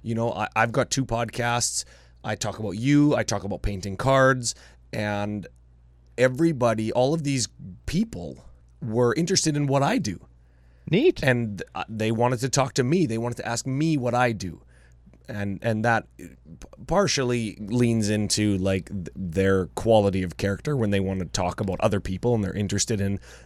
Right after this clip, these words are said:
Speaker 1: not themselves. But it's also testament to the support that we get from C C O Nation that they've allowed us to be successful and do this for as long as we've done it.
Speaker 2: Neat.
Speaker 1: Yeah,
Speaker 2: That's
Speaker 1: so
Speaker 2: pretty cool. Also, it's probably, probably has something to do with the fact that you said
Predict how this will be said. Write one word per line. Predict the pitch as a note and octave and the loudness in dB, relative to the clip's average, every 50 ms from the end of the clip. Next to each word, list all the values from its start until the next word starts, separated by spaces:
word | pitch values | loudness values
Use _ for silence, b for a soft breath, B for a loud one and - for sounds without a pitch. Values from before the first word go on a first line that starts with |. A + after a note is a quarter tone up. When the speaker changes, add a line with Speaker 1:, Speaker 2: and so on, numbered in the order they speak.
| B | B
Speaker 1:
not | B A#2 B2 G#2+ F#2 - - | B 4 4 4 2 2 0
themselves. | A#2+ G#2+ - A2 G#2 G2 A2+ D#3 - - b b b b b b b b b b | -2 0 0 0 0 0 -2 -2 -4 -12 b b b b b b b b b b
But | C#3 D#3+ | 4 4
it's | D3 C3 - - | 4 4 0 0
also | - D3 E3+ D#3 - - C#3+ B2+ | 2 2 4 4 2 2 0 -2
testament | - C3+ B2 A#2+ - - C3 A#2 A2+ - - | 0 0 0 0 0 -2 -4 -4 -4 -6 -6
to | - - B2 A2+ G#2 G#2+ G#2+ B B B B B | -4 -2 0 0 0 0 -2 B B B B B
the | C3+ | 0
support | A#2 - C3 G#2+ G2+ A2+ A2 - | 0 0 0 -2 -4 -6 -6 -4
that | A2 G2 | -4 -4
we | G2 G#2+ | -4 -4
get | G2 G#2 - - | -4 -4 -6 -6
from | - G#2+ G#2 | -6 -4 -4
C | - - G#2+ | -2 -2 -2
C | F#2 - - G2+ | -2 -2 -2 -2
O | G2 | -4
Nation | G2 G#2+ A2 G#2+ G2+ - - F#2+ F#2+ F#2 | -4 -2 -2 -2 -4 -4 -4 -4 -6 -6
that | F#2 F#2 F#2 F2+ - - b b b b b b b - | -6 -6 -8 -8 -10 -12 b b b b b b b -12
they've | G#2 F#2 A2 A2 G#2+ F#2+ | -6 -2 0 0 2 2
allowed | G#2+ G#2+ A2 A2 G#2+ G#2 G#2 | 2 2 2 2 2 2 2
us | G#2 F#2 - | 0 -2 -2
to | - A#2 G2+ | -2 -4 -4
be | G#2 G2 | -2 -2
successful | - - G#2+ - - - - A#2 G#2 - - A2+ G#2+ G2 | -2 -2 -2 0 0 2 2 2 0 0 -2 -4 -4 -6
and | G2+ G2 F2 | -6 -6 -2
do | A#2+ A#2 A2+ | -2 -2 0
this | G#2 G#2 - - | 0 -2 -4 -2
for | - A2+ | -2 0
as | G2+ F2+ | 0 0
long | G2+ G#2+ G#2 G2 F#2+ | 0 0 -2 -2 -2
as | G2 F2+ | -4 -4
we've | G2+ G2 F#2+ E2 | -4 -4 -4 -4
done | - G2+ F#2+ F2+ | -4 -4 -4 -4
it. | - - - _ _ - - _ _ _ _ _ _ _ _ - - _ _ _ - - | -8 -12 -16 _ _ -20 -20 _ _ _ _ _ _ _ _ -20 -20 _ _ _ -8 -2
Speaker 2:
Neat. | - G#3 D4 G4 - - - - | 0 2 2 2 0 -4 -8 -4
Speaker 1:
Yeah, | A2 A#2 B2+ - G4 - C4 C#3 - | 2 4 4 4 2 0 -4 0 4
Speaker 2:
That's | - E3 | 4 4
Speaker 1:
so | - C3 | 4 4
Speaker 2:
pretty | C3 A3 A3+ G3 | 2 2 0 0
cool. | - - B3 G#3 | 0 2 2 4
Also, | - B2+ D#3 G3 F#3+ - A2 F2 E2+ F2+ | 6 6 6 6 6 4 0 -2 -2 -2
it's | G#2+ - | -4 -6
probably, | - - A#2+ A#2 A#2+ B2+ C#3 - D#2+ C2+ - - - - - - | -6 -4 -2 -2 0 0 -2 -4 -6 -10 -12 -14 -20 -20 -20 -14
probably | - - D#2+ D#2+ E2+ F#2 G#2+ A2+ B2+ C3 | -8 -4 -2 -2 0 0 0 2 2 2
has | C#3 C3+ - | 2 2 0
something | - C3+ C#3+ D3 D#3+ | 0 -2 0 0 -2
to | D3+ | 0
do | F3 | 0
with | G#3 G3+ | 0 0
the | - | 0
fact | - D#3+ D#3+ D#3+ - | 0 -2 -2 -2 -4
that | C#3 | -6
you | D3+ | -6
said | - B2+ | -6 -8